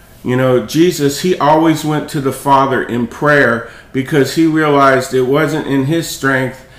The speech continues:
that, that mountains were moved and demons, uh, were, were cast out or people were healed. It was through the power of God.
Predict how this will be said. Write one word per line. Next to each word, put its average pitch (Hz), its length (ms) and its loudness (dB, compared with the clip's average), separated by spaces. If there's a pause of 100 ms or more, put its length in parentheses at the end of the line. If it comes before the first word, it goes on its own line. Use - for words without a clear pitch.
(220)
that, - 300 -2
that 127 180 0
mountains 139 520 0
were 120 140 -4
moved 120 400 0
and 117 180 -2
demons, 131 600 0
uh, 117 240 -4
were, 123 240 -2
were 110 180 -4
cast 127 520 -4
out 127 460 -2 (500)
or 113 100 -4
people 135 380 -2
were 110 180 -2
healed. 117 480 -4 (320)
It 131 140 2
was 127 320 0
through 131 340 -2
the 120 180 -6
power 135 480 2
of 117 140 -6
God. 143 400 -6